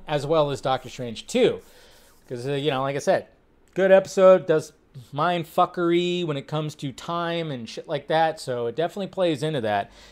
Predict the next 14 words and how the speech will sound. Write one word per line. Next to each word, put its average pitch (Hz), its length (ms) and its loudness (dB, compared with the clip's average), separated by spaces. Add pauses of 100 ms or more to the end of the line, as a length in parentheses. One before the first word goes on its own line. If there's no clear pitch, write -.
and 131 80 -6
what 135 100 0
happens 135 460 0
in 117 80 -6
it 117 120 -10
too. 160 300 0
It's 95 160 -8
pretty 240 220 0
cool. 262 440 10 (300)
And 156 240 -2
some - 320 -4
speculations 208 920 2
and 160 140 -4
whatever, 185 540 2